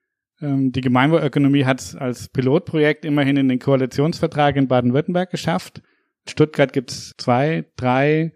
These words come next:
Staats- beziehungsweise Kommunenbetriebe, die auch jetzt in den Bilanzprozess gegangen sind, um zu schauen, was heißt denn das eigentlich?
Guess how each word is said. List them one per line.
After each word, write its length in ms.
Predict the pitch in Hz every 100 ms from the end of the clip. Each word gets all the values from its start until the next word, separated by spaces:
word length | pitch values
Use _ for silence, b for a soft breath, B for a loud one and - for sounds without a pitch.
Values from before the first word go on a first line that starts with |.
| b -
Staats- 560 | - 123 143 - -
beziehungsweise 680 | - - 127 123 123 127 120
Kommunenbetriebe, 1000 | - 127 135 160 165 - - 151 156 151
die 240 | 139 139
auch 140 | 127 131
jetzt 200 | 127 -
in 80 | 131
den 80 |
Bilanzprozess 720 | 123 120 123 123 123 - 123 -
gegangen 420 | 117 120 151 196
sind, 220 | - 98
um 140 | 78
zu 100 | -
schauen, 300 | - 127 123
was 160 | 123 -
heißt 240 | 120 120
denn 80 | 175
das 180 | 170 165
eigentlich? 480 | 175 160 175 226